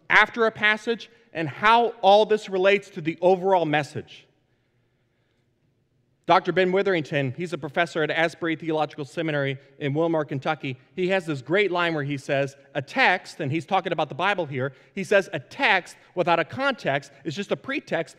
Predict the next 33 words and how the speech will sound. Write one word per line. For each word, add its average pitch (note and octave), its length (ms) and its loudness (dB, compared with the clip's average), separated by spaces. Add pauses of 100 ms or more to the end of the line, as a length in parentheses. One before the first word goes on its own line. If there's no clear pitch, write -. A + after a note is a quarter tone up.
(140)
for F#3+ 80 -6
whatever C4 320 2
you C4+ 120 -2
want A#3 180 2
it G#3+ 80 -6
to A3+ 80 -6
mean." G#3+ 320 0 (3000)
Don't C#4+ 200 6
rip C#4 180 2
a G#3 40 0
verse G3 280 2
out E3 100 2
of C#3 100 -6
context. C#3+ 600 -6 (1000)
Otherwise, A#3+ 460 0
you're A#3 60 -10
gonna A#3+ 160 -2
miss A#3 140 -2
the G#3+ 100 -10
point B3+ 400 -2 (160)
of F3+ 120 -4
what A#3 120 -4
the G#3+ 80 -4
writer A3+ 240 -2
is A#3 100 -8
communicating. F3+ 680 -6 (2000)
So G3+ 160 0
to G#3 140 -6
give C#4 140 -2
an C4 60 -2
example E3 440 -4
of F#2+ 80 -14
this, - 280 -20